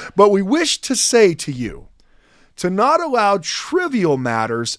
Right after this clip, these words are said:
to influence you in the least, and never, no, never, no, never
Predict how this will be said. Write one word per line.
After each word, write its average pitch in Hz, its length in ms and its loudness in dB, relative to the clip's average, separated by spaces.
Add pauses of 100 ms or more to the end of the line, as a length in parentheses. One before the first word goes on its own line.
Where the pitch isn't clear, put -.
(120)
to - 200 -8
influence 190 720 -4
you 160 180 -4
in 143 180 -4
the 123 140 -6
least, 101 720 -14 (840)
and 170 500 -2
never, 127 460 2 (220)
no, 190 420 2
never, 170 560 2 (260)
no, 180 460 2
never 190 720 2